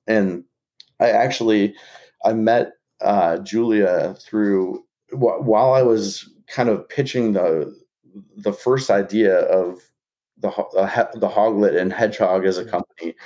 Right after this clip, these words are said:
Speaker 1: I went to the Autism Alliance of Michigan to pitch. And,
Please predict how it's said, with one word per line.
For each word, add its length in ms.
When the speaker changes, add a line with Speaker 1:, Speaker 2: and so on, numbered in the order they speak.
Speaker 1:
I 80
went 220
to 100
the 120
Autism 800
Alliance 460
of 160
Michigan 560
to 120
pitch. 720
And, 460